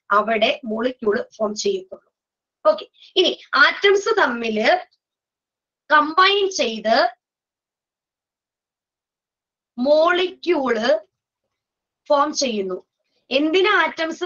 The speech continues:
തമ്മിൽ കമ്പൈൻ ചെയ്ത് മോളിക്യൂൾ ആകുന്നേ? ആറ്റം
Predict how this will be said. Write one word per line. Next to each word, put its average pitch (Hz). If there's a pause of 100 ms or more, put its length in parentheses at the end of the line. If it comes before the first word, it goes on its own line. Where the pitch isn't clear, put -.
തമ്മിൽ 302 (160)
കമ്പൈൻ 277
ചെയ്ത് 302 (100)
മോളിക്യൂൾ 262 (100)
ആകുന്നേ? 247 (760)
ആറ്റം 320